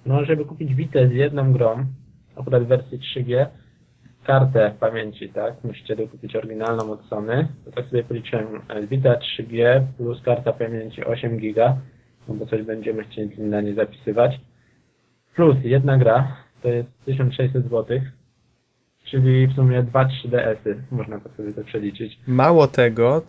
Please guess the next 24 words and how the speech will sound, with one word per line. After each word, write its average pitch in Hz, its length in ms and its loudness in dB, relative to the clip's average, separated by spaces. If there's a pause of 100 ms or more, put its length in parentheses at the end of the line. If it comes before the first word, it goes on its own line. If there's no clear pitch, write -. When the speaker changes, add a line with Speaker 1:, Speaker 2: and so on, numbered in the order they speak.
Speaker 2:
to 139 140 0
jest, 135 680 -2
y, - 20 -8 (920)
tyle, 156 380 2
co - 280 0
w - 100 -20
tej 127 180 2
chwili 135 440 -4
P - 220 -2
S - 220 0
trójka 156 420 -2
kupiona 135 420 0
razem 127 260 4
z - 140 -4
kilkoma 127 560 0
grami. 101 380 -2 (240)
Niekoniecznie 123 540 0
nowymi, 101 480 -2
ale 101 260 -4 (960)
Speaker 1:
No 123 80 -2
właśnie, 104 380 0
więc 135 320 -2 (480)
dość 135 420 0 (340)
drogo. 110 680 -2